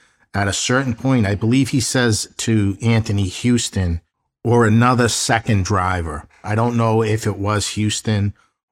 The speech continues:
or if it was this Eric Hardy who later testified, but there was a second driver, and Ricardo Gittins and Jeffrey Bly drove together.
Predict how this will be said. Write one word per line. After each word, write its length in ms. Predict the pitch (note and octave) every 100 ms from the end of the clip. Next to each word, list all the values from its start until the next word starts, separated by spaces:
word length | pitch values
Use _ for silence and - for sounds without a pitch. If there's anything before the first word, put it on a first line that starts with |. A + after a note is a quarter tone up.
| _
or 240 | G2+ G2
if 140 | F2+ -
it 80 | F#2+
was 340 | G2 F#2+ F#2
this 340 | F#2+ F2+ - -
Eric 320 | G#2 G#2 F2+
Hardy 420 | - G2+ F#2+ F2+ E2+
who 140 | G2
later 360 | F2+ F#2 E2 E2
testified, 960 | - F#2+ - - E2+ - D#2+ D#2 - - _ _ _ _ _
but 220 | G#2+ F2+
there 100 | A2+
was 320 | G2 G#2+ B2+ A2
a 60 |
second 460 | G#2 - A2+ A2+ G2+
driver, 560 | G#2 F#2 F2+ F#2+ F2+ - _ _ _
and 460 | G#2+ G#2+ F#2+ F#2+ F#2
Ricardo 500 | F#2 - A#2 A2+ G#2
Gittins 680 | F#2+ A#2 A2+ G#2 F#2 - - _ _ -
and 460 | A2 G#2 G2 F#2
Jeffrey 360 | F2 A2 - A2
Bly 440 | F#2 G2 G2 F2
drove 420 | F2+ F#2+ G#2 F#2+ F2
together. 680 | G#2 F#2 G2+ F#2 F2+ E2